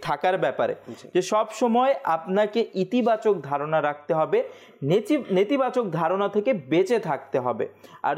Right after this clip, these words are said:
Speaker 1: যত আপনি ইতিবাচক ধারণা রাখবেন, ততই আপনার কাজগুলো ভালো হবে। আর অবশ্যই যারা ইসলামের পথে চলে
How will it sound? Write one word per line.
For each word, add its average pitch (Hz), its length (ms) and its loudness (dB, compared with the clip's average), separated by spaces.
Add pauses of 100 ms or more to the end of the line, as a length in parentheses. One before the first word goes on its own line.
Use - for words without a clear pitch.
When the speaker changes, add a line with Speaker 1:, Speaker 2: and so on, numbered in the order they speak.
Speaker 1:
যত 156 280 0
আপনি 254 300 2
ইতিবাচক 247 500 0
ধারণা 202 380 0
রাখবেন, 214 320 0
ততই 214 340 0
আপনার 214 260 0
কাজগুলো 180 500 2
ভালো 135 320 0
হবে। 120 220 -2 (300)
আর 151 120 0
অবশ্যই 165 640 0 (300)
যারা 180 260 2
ইসলামের 247 500 2 (120)
পথে 180 360 2 (120)
চলে 208 360 2